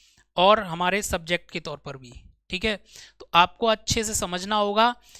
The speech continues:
ये जो लास्ट वाला जो चैप्टर है आपका, अ, लास्ट वाला यूनिट है मशीन, तो ये जो चैप्टर है ये मशीन का बेस है, ये याद, याद रखना आप लोग, ठीक है ना। ये जो लीवर वाला जो टॉपिक है ये मशीन का बेस है। अगर लीवर के कॉन्सेप्ट को अगर आप नहीं समझ पाए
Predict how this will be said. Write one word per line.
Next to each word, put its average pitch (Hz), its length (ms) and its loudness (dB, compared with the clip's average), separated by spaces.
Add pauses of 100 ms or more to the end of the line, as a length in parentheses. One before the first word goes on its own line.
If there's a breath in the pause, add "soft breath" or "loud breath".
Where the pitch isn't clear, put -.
(140 loud breath)
ये 220 600 2
जो 208 120 -2
लास्ट 208 400 2
वाला 240 260 4
जो 247 100 -8
चैप्टर 214 420 -2
है 196 120 4
आपका, 202 420 0
अ, 185 260 -6
लास्ट 185 340 0
वाला 214 220 2
यूनिट 214 380 -4
है 208 160 0
मशीन, 185 540 -6 (1200 soft breath)
तो 254 180 4
ये 190 340 0
जो 277 100 -4
चैप्टर 233 400 -2
है 254 80 0
ये 269 100 -4
मशीन 226 420 -4
का 262 120 2
बेस 196 380 0
है, 202 80 -4
ये 190 140 -4
याद, 175 340 -4
याद 156 280 -4
रखना 143 240 -12
आप 131 200 -12
लोग, 127 180 -16 (140)
ठीक 170 140 -6
है 208 80 2
ना। 240 180 -4 (460 loud breath)
ये 170 120 -2
जो 208 80 -2
लीवर 190 360 0
वाला 208 280 2
जो 220 120 -6 (200)
टॉपिक 180 360 0
है 170 320 -4 (440)
ये 175 160 0
मशीन 196 440 -6
का 220 120 -2
बेस 165 340 -4
है। 127 180 -16
अगर 190 180 2
लीवर 208 360 -2
के 240 120 -8
कॉन्सेप्ट 220 480 -8
को 226 160 -2
अगर 208 160 0
आप 202 160 0
नहीं 180 260 -8
समझ 180 280 -8
पाए 202 320 -2